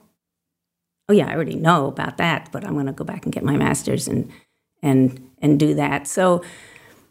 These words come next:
in writing, you have to write a thesis, which, as you know, it's horrible. I mean, <laughs> it was, I would, thought about it the whole time. I thought, "How am I gonna do this?" It's just not,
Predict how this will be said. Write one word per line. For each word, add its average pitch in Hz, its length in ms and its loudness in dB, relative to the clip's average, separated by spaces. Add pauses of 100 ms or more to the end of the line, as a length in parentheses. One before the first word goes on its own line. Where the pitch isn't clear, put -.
(380)
in 196 160 6
writing, 233 520 4
you 220 100 -4
have 214 140 -2
to 175 100 0
write 160 160 2
a 147 40 -2
thesis, - 800 -4
which, - 500 -2
as - 140 -12
you - 80 -16
know, - 260 -6 (540)
it's - 200 -12 (400)
horrible. - 480 -2 (140)
I 190 80 -2
mean, 190 180 0
<laughs> - 1400 -12
it - 400 0
was, - 300 -2
I 214 160 -2
would, 226 240 -2
thought 208 200 2
about 190 200 -2
it 190 80 -6
the 190 80 -2
whole 202 160 0
time. 202 260 -2
I 180 60 -4
thought, 180 160 -2
"How 190 60 0
am 196 80 0
I 180 60 0
gonna 165 180 -4
do 170 180 0
this?" 180 240 -4
It's 233 160 -2
just - 180 0
not, 214 400 2